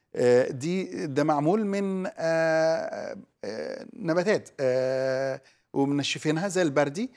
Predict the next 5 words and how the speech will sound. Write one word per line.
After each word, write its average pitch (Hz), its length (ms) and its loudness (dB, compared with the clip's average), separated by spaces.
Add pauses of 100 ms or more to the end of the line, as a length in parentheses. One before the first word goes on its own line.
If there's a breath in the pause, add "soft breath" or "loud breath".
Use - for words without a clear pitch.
(220 soft breath)
ومنشفينها 160 680 0
و-، 143 600 0
وعاملينها 131 480 0
زي 160 140 2
البوص، 185 560 0